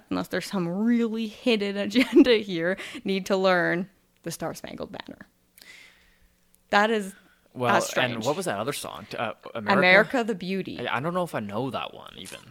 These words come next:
Speaker 1: It's very interesting that's, that's on there. So it would, it would be, it would make a lot more sense if we were learning, um, songs from England, "God Save the Queen," because
Speaker 2: Good song as well, actually.
Speaker 1: Yeah, <laughs> because we are a part of that.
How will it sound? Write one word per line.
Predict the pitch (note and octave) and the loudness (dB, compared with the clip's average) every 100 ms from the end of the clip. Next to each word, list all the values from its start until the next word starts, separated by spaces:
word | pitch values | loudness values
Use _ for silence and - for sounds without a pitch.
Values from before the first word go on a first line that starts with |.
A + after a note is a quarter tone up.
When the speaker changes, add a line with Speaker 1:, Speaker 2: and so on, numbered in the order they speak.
| _ _ - _ _ _ _ _ - | _ _ -20 _ _ _ _ _ -10
Speaker 1:
It's | G3+ - | -10 -6
very | - F#3+ E3+ G#2+ | 0 2 2 -2
interesting | - - - A#2+ | -8 -12 -10 -8
that's, | B2 - | -8 -8
that's | - - | -8 -6
on | - E2 - | -8 -8 -8
there. | - - | -10 -10
So | - - - - - | -6 -6 -6 -14 -2
it | - | 2
would, | C4+ - | 2 2
it | B3+ | 0
would | C4 G3 | 0 2
be, | A#3+ A#3 A3+ G#3+ - | 2 2 0 -4 -2
it | G3+ | 0
would | G3 | 0
make | A3 | 0
a | G#3 | 4
lot | F#3+ G#3 | 4 4
more | A3+ | 2
sense | G#3+ G3+ G3+ | 0 -2 -2
if | G3 | -4
we | G3 | -2
were | F#3 F#3 | 0 0
learning, | F3+ F3+ F3+ F3+ F3 F3 - | 2 2 2 2 2 0 2
um, | F3 F3 F3 E3+ | 2 4 2 -2
songs | - E3 E3+ - | 0 0 0 -4
from | E3 - | -6 -2
England, | G3 C4+ G3+ B2 A#3 - - - - - | 2 4 2 0 -2 -4 -14 -16 -16 2
"God | E3+ E3 | 4 4
Save | - F3 E3+ | 6 4 4
the | |
Queen," | D3+ - A#3 A#3 D#3+ A3 B3 | -4 2 6 6 6 2 2
because | F#3 D#3 | 0 4
Speaker 2:
Good | F3+ | 8
song | E3 | 8
as | - | 8
well, | A#2+ G#2 | 2 2
actually. | A2+ - - | -2 -8 -8
Speaker 1:
Yeah, | - G#3 - - | 0 0 0 0
<laughs> | A3+ A#3+ A3 G4 G4+ F4+ - | 4 4 4 -2 0 -4 0
because | A3 G3 F#3+ F3+ | 4 8 8 4
we | F3 F3 F3 F3 - | -2 0 2 2 0
are | - E3+ E3 D3 | 4 6 6 4
a | E3 | 2
part | - A#3+ | 2 2
of | B3 - | 2 0
that. | D3 F3 - | 2 2 0